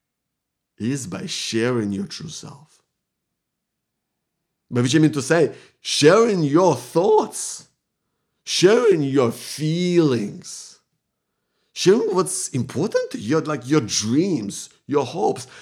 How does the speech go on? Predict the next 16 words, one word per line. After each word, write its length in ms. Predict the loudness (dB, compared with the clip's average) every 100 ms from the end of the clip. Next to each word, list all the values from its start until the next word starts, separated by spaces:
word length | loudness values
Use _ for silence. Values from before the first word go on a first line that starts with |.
| -4
'Cause 160 | -2 -2
let 140 | -2
me 80 | -2
ask 220 | -2 -8
you 40 | -8
this, 320 | -8 -10 -16 -20 -18 -6
how 140 | -2 0
many 180 | 0 -2
people 640 | -4 -2 0 2 0 -6 -2
in 160 | 2
your 280 | 4 4 4
life 600 | 2 -2 -4 -8 -14 -20 _ _ -16
genuinely 1040 | -8 -4 0 2 4 4 2 0 -2 -4 -6
know 300 | -6 -6 -8 -12 -20 _ _ _ _ _ _
what 400 | -2 -2 -2 -8
you 460 | -8 -6 -6 -10